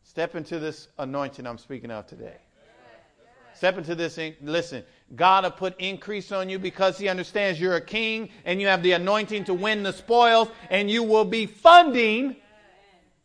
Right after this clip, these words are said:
the vision. Not everybody wants to hear this, but everybody wants to get blessed by God.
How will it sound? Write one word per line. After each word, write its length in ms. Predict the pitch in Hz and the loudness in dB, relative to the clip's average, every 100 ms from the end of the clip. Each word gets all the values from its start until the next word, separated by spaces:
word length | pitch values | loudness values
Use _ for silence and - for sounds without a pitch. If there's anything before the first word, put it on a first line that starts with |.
| _ | _
the 100 | 135 | -6
vision. 500 | 160 185 175 113 95 _ _ _ _ _ _ _ _ - - _ _ _ _ 208 _ _ _ _ _ _ _ _ _ _ _ _ _ - | -2 0 0 -4 -16 _ _ _ _ _ _ _ _ -20 -20 _ _ _ _ _ _ _ _ _ _ _ _ _ _ _ _ _ _ -16
Not 200 | 117 127 | -8 -6
everybody 320 | 143 156 156 | -4 -4 -4
wants 160 | 165 160 | -4 -10
to 60 | |
hear 220 | 156 208 185 | -8 -6 -6
this, 140 | 151 | -10
but 140 | 135 | -10
everybody 380 | 131 151 170 175 | -8 -6 -4 -6
wants 260 | 180 190 - | -6 -12 -14
to 60 | |
get 320 | 156 196 185 - _ _ _ _ _ 123 | -10 -6 -6 -8 _ _ _ _ _ -6
blessed 480 | 156 156 107 - _ _ _ | -2 -2 -4 -18 _ _ _
by 200 | 127 135 | -6 -6
God. 260 | 127 127 | -4 -6